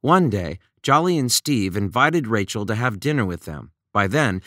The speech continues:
Steve realized that Rachel still felt guilty about what they had done, and she wanted to tell Jolly everything. But what they didn't know was that Jolly heard their conversation and found out everything.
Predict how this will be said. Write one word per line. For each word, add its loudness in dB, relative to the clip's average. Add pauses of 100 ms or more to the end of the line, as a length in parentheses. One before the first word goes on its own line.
(120)
Steve -2
realized 2
that -4
Rachel -2
still 0
felt -4
guilty -2
about -2
what -2
they -2
had -2
done, 0 (220)
and -6
she -4
wanted 0
to -6
tell -2
Jolly 0
everything. -2 (220)
But -4
what 0
they -2
didn't 2
know -4 (160)
was -2
that -4
Jolly 2
heard -2
their -2
conversation -6
and -8
found 0
out 0
everything. -4